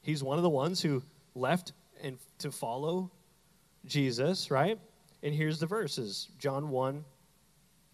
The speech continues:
forty to forty-two. It says, "Andrew, Simon Peter's brother, was one of the two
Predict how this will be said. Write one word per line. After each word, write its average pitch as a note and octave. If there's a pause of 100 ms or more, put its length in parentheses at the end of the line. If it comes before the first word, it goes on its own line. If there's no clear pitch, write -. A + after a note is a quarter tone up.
(600)
forty E3
to D3
forty-two. D3
It C3
says, D#3 (100)
"Andrew, F#3 (440)
Simon G#3+
Peter's G#3+
brother, A3+
was F#3+
one G3
of A#3
the A3+
two G3+